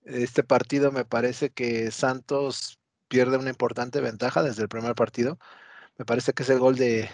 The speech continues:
de Guiñac a, al final, pues, eh, les viene ahí a, a cambiar, ¿no? Porque de un dos cero se van un dos uno,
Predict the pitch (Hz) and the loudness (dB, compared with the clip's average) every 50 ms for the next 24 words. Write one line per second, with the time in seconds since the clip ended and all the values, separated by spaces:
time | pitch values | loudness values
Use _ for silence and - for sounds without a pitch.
0 | - - 123 120 110 113 120 123 127 127 131 139 135 - - - - - - - | -14 -8 -6 -4 -4 -4 -4 -2 0 0 2 2 0 -2 -6 -10 -12 -14 -10 -4
1 | 113 117 107 110 107 - 110 110 110 110 110 107 107 104 - 120 117 120 127 131 | -2 0 0 0 0 0 0 0 0 0 0 0 -2 -2 -4 -4 -2 2 2 2
2 | 156 185 - _ - - - - - - _ _ _ _ - 123 120 113 120 - | 2 0 -4 _ -20 -20 -20 -20 -20 -20 _ _ _ _ -2 0 0 0 0 -2
3 | 127 123 117 113 107 113 113 110 107 - 127 127 135 131 123 123 123 131 131 123 | -2 -2 -2 -2 0 0 -2 -2 0 0 0 2 2 2 2 4 4 6 6 6
4 | 117 110 101 98 - - - - - - _ - - _ - 123 113 - 127 131 | 4 4 2 -2 -4 -6 -12 -18 -20 -20 _ -20 -20 _ -8 -6 0 0 4 6
5 | 131 143 143 127 131 139 - 123 113 - 113 110 117 127 131 131 135 127 - - | 8 8 8 6 4 0 -2 -2 -2 0 0 0 0 -2 0 0 0 2 4 4
6 | 151 147 156 160 - - 123 117 113 120 117 117 117 120 113 - 156 147 139 143 | 4 4 2 0 -2 -2 -2 -2 -2 -4 -4 -2 -2 -2 0 -2 -4 -6 -6 -8
7 | 185 | -12